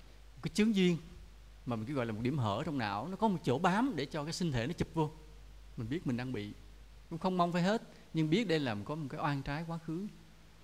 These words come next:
mình mắc nợ cái sinh thể đó, hoặc là mình nói cái lời xúc phạm bậc thánh hay cái gì đó. Biết, mà khi thường xuyên biết như vậy, tức là chân thật sám hối,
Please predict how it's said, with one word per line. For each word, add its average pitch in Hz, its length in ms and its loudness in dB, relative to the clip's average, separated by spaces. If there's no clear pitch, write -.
mình 113 160 0
mắc 151 180 -2
nợ 101 320 2
cái 123 80 -4
sinh 143 220 -6
thể 107 180 -6
đó, 147 200 -10
hoặc 120 80 -10
là 110 60 -6
mình 107 180 -2
nói 135 180 -2
cái 175 80 -2
lời 117 180 2
xúc - 180 -4
phạm 110 240 -4
bậc 110 160 -6
thánh 165 200 -10
hay 190 100 -6
cái 170 100 -4
gì 135 80 2
đó. 147 120 -2
Biết, 170 160 0
mà 123 160 2
khi 170 160 4
thường 151 240 10
xuyên 180 180 4
biết 233 140 6
như 208 100 4
vậy, 120 300 4
tức 196 160 -4
là 110 160 -2
chân 156 200 2
thật 131 180 -6
sám 165 180 -4
hối, 170 280 -2